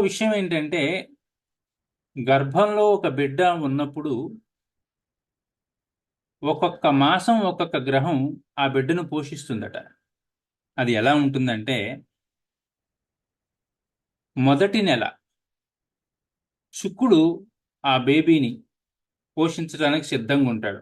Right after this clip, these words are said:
అంటే ఆ బేబీ గర్భంలో పడి వీర్యము, అండము కలిసి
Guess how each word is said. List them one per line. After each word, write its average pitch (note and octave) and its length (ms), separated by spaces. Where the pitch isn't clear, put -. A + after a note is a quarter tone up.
అంటే C#3 200
ఆ C3+ 120
బేబీ E3+ 280
గర్భంలో E3+ 500
పడి D3 260
వీర్యము, F3+ 520
అండము E3 440
కలిసి C#3+ 360